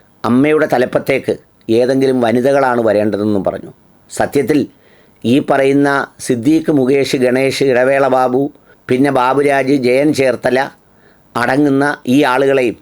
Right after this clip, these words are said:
ഈ മൗനം പാലിച്ച് മിണ്ടാപ്രാണികളെപ്പോലെ നടക്കുന്ന ഈ ബുദ്ധിമാന്മാരെയും ഒക്കെ ഒന്ന് ഒഴിവാക്കിയിട്ട് ശരിക്കും അഭിപ്രായവും നിലപാടുമുള്ള കൊള്ളാവുന്നവരെ വെച്ച് ഇത് പുനഃസംഘടിപ്പിക്കേണ്ടത്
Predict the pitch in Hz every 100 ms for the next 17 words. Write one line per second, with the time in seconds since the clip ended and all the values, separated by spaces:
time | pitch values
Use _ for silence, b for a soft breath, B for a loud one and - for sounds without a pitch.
0 | _ _ _ 120 156 147 139 175 180 151
1 | 143 139 156 139 131 160 160 156 151 147
2 | 123 139 139 135 123 - 131 139 - _
3 | _ 127 143 131 110 160 160 156 151 143
4 | 143 139 - 143 127 131 120 143 131 -
5 | 127 95 90 b b b - 123 117 110
6 | 143 139 _ 117 98 139 156 151 156 156
7 | 143 123 131 147 151 143 110 110 - _
8 | _ _ - 127 151 165 175 175 165 139
9 | - 104 87 _ _ _ 101 107 117 123
10 | - _ 113 123 156 135 107 104 98 95
11 | 98